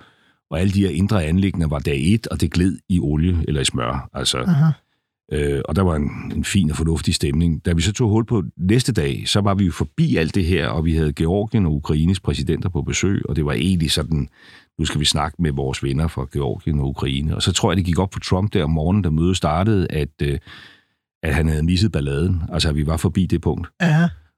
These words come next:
Speaker 1: Og, øh, og der tog han så bare ordet fra, fra Stoltenberg og, og fik sagt til os alle sammen, at hvis vi troede,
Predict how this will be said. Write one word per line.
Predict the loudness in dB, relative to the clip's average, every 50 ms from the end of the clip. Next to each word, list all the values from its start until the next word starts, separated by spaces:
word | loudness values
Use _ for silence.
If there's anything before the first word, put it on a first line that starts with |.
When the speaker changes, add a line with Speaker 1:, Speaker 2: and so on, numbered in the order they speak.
| _ _ -4
Speaker 1:
Og, | -2 0 0 0 0 0
øh, | 0 0 0 -2 -4 -6 -10 -14 -20 _ _
og | -4 -4 -2 -2 -2
der | -2 -2 -2 -6 _ _ _ 0
tog | 2 2 2 2
han | 2 0
så | 0 -2
bare | 0 0 0 0 0
ordet | -2 -2 -2 -2 -2 -2 -2
fra, | -2 -4 -4 -4 -4
fra | -6 -6 -4 -4 -4
Stoltenberg | -4 -4 -4 -4 -2 0 0 0 0 0 -2 -2 -4 -6 -8 -8
og, | -8 -6 -6 -6 -6 -8
og | -8 -8
fik | -6 -4 -2 0
sagt | 0 0 0 0
til | 0 0
os | 0 0 0
alle | 0 0 0
sammen, | 0 0 0 0 0 -2
at | -2 -2
hvis | -4 -4 -4
vi | -4
troede, | -6 -4 -4 -4 -2 0 0 2 0 0 -2